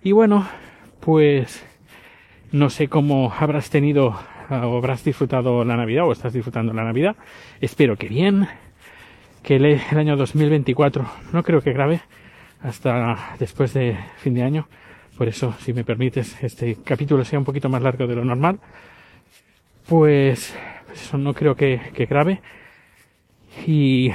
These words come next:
seguramente la segunda semana de febrero, ay, febrero, de enero, quizás no grabe, es que no lo sé. Depende de lo que sienta. En fin. Bueno,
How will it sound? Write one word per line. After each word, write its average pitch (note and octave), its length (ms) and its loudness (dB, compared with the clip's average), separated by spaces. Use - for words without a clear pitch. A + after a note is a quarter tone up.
seguramente E3 800 2
la B2 60 -8
segunda D3+ 420 -2
semana D3 440 0
de D3+ 300 0
febrero, D#3 680 -2
ay, A#2+ 120 -4
febrero, G#2+ 560 -6
de A#2 220 -4
enero, D3+ 340 -4
quizás F#3+ 340 -2
no D3 100 0
grabe, C#3+ 260 0
es - 120 -10
que D#3 80 -2
no E3+ 100 0
lo D3 100 -2
sé. D#3 200 -8
Depende F3+ 320 -2
de D3+ 40 2
lo C3 100 -2
que A2+ 100 -10
sienta. - 380 -6
En E3+ 160 -2
fin. D#3 300 -2
Bueno, G#3 440 4